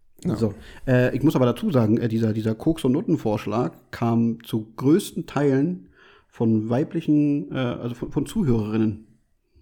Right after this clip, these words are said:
Speaker 2: Und das hat mich, das hat mich überrascht. Das, äh, das,
Speaker 1: Ja,
Speaker 2: das
Speaker 1: die, die, die, die, die, die wollen
Speaker 2: wollten
Speaker 1: sicher
Speaker 2: sich
Speaker 1: gehen, dass ich sie nicht mehr anbaggern muss,
Speaker 2: Ja.
Speaker 1: weil ich jetzt genug Nutten habe.
Speaker 2: Okay.
Speaker 1: Wahrscheinlich darum.
Speaker 2: Ja, oder
Speaker 1: Ich,
Speaker 2: sie
Speaker 1: ich hab ja auch überle-, also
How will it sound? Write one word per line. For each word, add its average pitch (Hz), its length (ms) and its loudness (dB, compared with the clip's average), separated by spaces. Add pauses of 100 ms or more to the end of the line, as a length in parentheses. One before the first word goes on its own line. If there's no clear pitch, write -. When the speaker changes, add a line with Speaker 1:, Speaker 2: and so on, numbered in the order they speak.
(840)
Speaker 2:
Und 104 240 -4
das - 120 -8
hat 180 140 -6
mich, 160 240 0
das 135 140 -8
hat 147 100 -10
mich 117 100 -8
überrascht. 110 460 -8 (320)
Das, - 220 -12
äh, 120 400 -2
das, 120 200 -4
Speaker 1:
Ja, 90 80 -4
Speaker 2:
das 92 120 -2
Speaker 1:
die, 101 120 0
die, 110 260 0
die, 120 140 0
die, 120 120 -4
die, 123 80 -2 (240)
die 131 220 -2 (120)
wollen 123 120 4
Speaker 2:
wollten 139 160 4
Speaker 1:
sicher 139 220 0
Speaker 2:
sich 127 100 -4
Speaker 1:
gehen, 139 220 0
dass 135 160 -4
ich 139 180 -4
sie 143 160 2
nicht 160 180 4
mehr 147 140 -2
anbaggern 120 500 2
muss, 135 300 0
Speaker 2:
Ja. 127 180 4
Speaker 1:
weil 127 140 6
ich 127 40 -12
jetzt 123 160 -4
genug 131 320 -2
Nutten 143 300 -2
habe. 107 320 0 (140)
Speaker 2:
Okay. 127 340 -4
Speaker 1:
Wahrscheinlich - 420 -4
darum. 95 420 -4 (220)
Speaker 2:
Ja, 120 140 2
oder 151 160 4
Speaker 1:
Ich, 156 60 6
Speaker 2:
sie 160 60 4
Speaker 1:
ich - 60 6
hab 160 120 2
ja 294 80 2
auch 208 80 0
überle-, 196 340 2
also 147 200 2